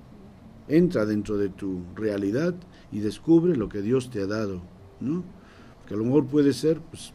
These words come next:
ya has visto, ahora vino este, ¿cómo se llama? Este joven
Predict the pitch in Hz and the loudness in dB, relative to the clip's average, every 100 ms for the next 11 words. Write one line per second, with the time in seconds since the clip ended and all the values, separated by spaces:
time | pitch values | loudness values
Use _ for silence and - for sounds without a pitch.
0 | - - - 123 120 156 151 156 - 120 | -18 -16 -12 -10 -6 -4 -4 -6 -4 0
1 | 131 143 135 131 139 139 131 127 127 120 | 2 2 0 2 4 4 0 -2 0 0
2 | 131 131 127 135 143 143 - - - - | -2 -6 -6 -8 -8 -12 -18 -20 -20 -16
3 | - 117 - 123 117 110 - 123 113 101 | -8 -8 -2 0 2 0 0 0 2 0